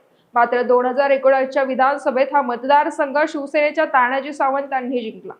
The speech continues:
आता सावंत हे एकनाथ शिंदेसोबत जरी असले तरी महाविकास आघाडीत सुरू असलेल्या विद्यमान जागांच्या फॉर्म्युल्यामुळं इथं ठाकरेंचा उमेदवार असणं हे निश्चित आहे आणि ठाकरे गटाकडून इथं ज्ञानेश्वर पाटील हे मैदानात असणार हे पण जवळपास निश्चित झालंय.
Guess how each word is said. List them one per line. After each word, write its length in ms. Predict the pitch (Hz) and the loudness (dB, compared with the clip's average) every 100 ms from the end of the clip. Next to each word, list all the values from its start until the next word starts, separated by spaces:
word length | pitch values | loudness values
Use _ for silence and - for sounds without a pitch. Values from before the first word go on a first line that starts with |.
| _ _ - | _ _ -4
आता 200 | 247 254 | -2 -2
सावंत 460 | 254 233 233 294 311 | 0 2 2 2 2
हे 80 | |
एकनाथ 280 | 294 294 294 285 | 2 4 0 0
शिंदेसोबत 760 | 269 262 311 320 330 320 320 | -4 -4 -4 -2 0 2 2
जरी 180 | 320 294 | 2 2
असले 320 | 262 247 247 269 | 2 0 -2 0
तरी 120 | 262 | -2
महाविकास 680 | 254 220 226 277 294 294 294 | -2 -4 -2 -4 2 2 2
आघाडीत 420 | 277 262 262 262 | 0 2 0 0
सुरू 240 | 262 285 254 | -6 -4 -2
असलेल्या 420 | 254 262 247 262 | -2 -2 0 0
विद्यमान 540 | 240 208 247 247 247 | -2 -4 -4 -2 -2
जागांच्या 500 | 240 226 247 247 262 254 | 2 2 0 -4 -4 -2
फॉर्म्युल्यामुळं 720 | 247 233 302 339 302 254 247 - - - | 0 0 0 2 2 2 2 0 -6 -10
इथं 200 | 294 302 | -2 2
ठाकरेंचा 640 | 330 330 294 349 370 349 | 2 2 0 0 -4 0
उमेदवार 460 | 359 311 320 320 320 | 2 2 2 2 2
असणं 360 | 277 285 285 294 | 2 0 -2 -2
हे 160 | 285 | -2
निश्चित 380 | 269 254 254 240 | -4 -6 -6 -8
आहे 280 | - - _ - | -8 -10 _ -4
आणि 200 | 254 269 | -2 -2
ठाकरे 420 | 233 220 226 320 | 0 0 2 0
गटाकडून 540 | 311 311 302 285 302 | 2 2 2 2 0
इथं 200 | 285 254 | -4 -2
ज्ञानेश्वर 560 | 269 254 240 254 269 247 | 0 0 -2 -2 -2 0
पाटील 400 | 254 226 240 277 | 2 0 0 -2
हे 100 | 285 | -2
मैदानात 540 | 269 247 262 262 262 | 0 0 2 0 0
असणार 360 | 233 233 247 254 | -4 -6 -4 -2
हे 100 | 262 | -2
पण 220 | 269 285 | -2 -2
जवळपास 520 | 277 254 254 254 262 | 0 0 2 0 -2
निश्चित 340 | 269 240 - 220 | -6 -12 -10 -12
झालंय. 320 | 190 202 180 | -6 -6 -6